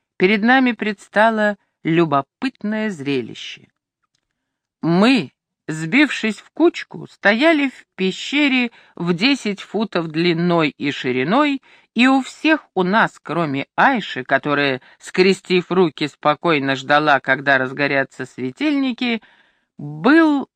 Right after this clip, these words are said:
довольно ошеломленный вид. Пещера была частично естественная, частично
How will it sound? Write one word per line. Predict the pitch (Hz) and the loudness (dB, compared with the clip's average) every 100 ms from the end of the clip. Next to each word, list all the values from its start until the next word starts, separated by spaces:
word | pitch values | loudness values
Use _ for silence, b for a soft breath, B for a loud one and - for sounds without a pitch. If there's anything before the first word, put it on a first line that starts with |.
| 175 | -2
довольно | 170 180 190 302 277 240 | 4 4 4 0 0 0
ошеломленный | 208 170 156 151 151 165 185 175 175 | 0 0 0 2 0 0 -2 -4 -6
вид. | 131 120 98 _ _ _ _ _ _ _ _ _ _ _ | -6 -10 -10 _ _ _ _ _ _ _ _ _ _ _
Пещера | 147 160 - 180 160 | -4 -2 2 2 2
была | 160 160 160 165 165 _ _ | 0 2 4 2 -2 _ _
частично | - 175 165 - 185 180 180 165 | -2 -2 -2 -2 -4 -2 -4 -4
естественная, | 160 - 220 254 - 247 233 233 226 226 _ _ - | -4 -4 -4 -4 -2 -2 0 0 0 -2 _ _ -10
частично | - 208 196 - 262 - 254 240 233 226 | 0 0 0 -2 -4 -2 0 2 2 0